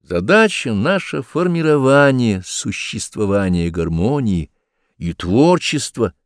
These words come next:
космической беспредельности. Мир в своём объёме развивается обусловленным человеческим мышлением. Космос даёт другое направление.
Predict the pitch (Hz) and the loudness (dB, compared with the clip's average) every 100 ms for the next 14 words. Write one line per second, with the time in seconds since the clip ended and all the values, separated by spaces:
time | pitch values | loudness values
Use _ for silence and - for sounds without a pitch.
0 | _ - 85 - 76 92 101 - 85 78 | _ -8 -6 -6 -4 -4 -4 -8 -10 -10
1 | 71 - 64 78 78 - - _ _ _ | -10 -12 -12 -12 -12 -14 -18 _ _ _
2 | _ _ _ _ _ _ _ _ _ _ | _ _ _ _ _ _ _ _ _ _
3 | _ - 82 180 247 - - - 214 208 | _ -8 -2 0 -2 -4 -8 -2 0 2
4 | 196 175 165 165 113 90 87 82 95 104 | 0 -4 0 4 4 4 0 0 0 0
5 | 180 190 - - 190 - 160 156 160 - | 0 -2 -4 -4 -6 -6 -8 -6 -6 -6
6 | - 139 151 151 160 160 160 - 151 151 | -2 0 0 0 -2 -2 -6 -6 -4 -4
7 | 156 - - 156 156 - 95 71 67 - | -4 -8 -8 -8 -8 -6 -6 -6 -10 -16
8 | _ _ _ _ _ _ - 185 - 120 | _ _ _ _ _ _ -2 -2 -2 -4
9 | 92 82 82 90 85 90 85 78 69 - | -6 -4 -6 -8 -10 -12 -10 -10 -10 -12
10 | 71 69 65 | -16 -18 -20